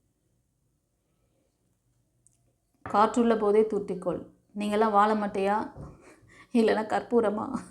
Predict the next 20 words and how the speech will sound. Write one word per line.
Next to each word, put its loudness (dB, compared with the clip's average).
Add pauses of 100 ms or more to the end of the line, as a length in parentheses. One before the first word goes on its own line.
(600)
அப்படின்னு 2
நீங்க 6
இதே 4
டிசைட் 2
பண்ணிக்கோங்க. -4 (560)
எ-, -4
நான் 4
கொடுக்குற 4
ஒவ்வொ-, 4
நான் 4
கொடுக்கல, 4
எனக்கு 0
யூனிவர்ஸ், 2
எனக்கு 0
என்னோட 0
ஏஞ்சல்ஸ் 4
கொடுக்குற 6
இந்த 2
விஷயம் 2 (360)
அப்படியே 0